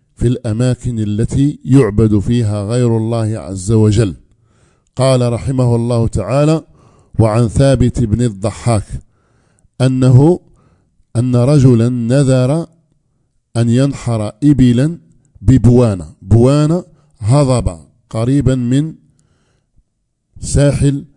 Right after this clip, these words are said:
البحر الأحمر، و، آه، حدد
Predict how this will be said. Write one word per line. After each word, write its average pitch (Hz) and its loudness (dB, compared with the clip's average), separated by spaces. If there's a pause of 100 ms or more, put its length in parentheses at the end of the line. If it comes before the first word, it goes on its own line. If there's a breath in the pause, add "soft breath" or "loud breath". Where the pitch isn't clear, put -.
(320)
البحر 113 -2
الأحمر، 107 -6 (680)
و، 117 0 (760)
آه، 104 -6 (680)
حدد 131 0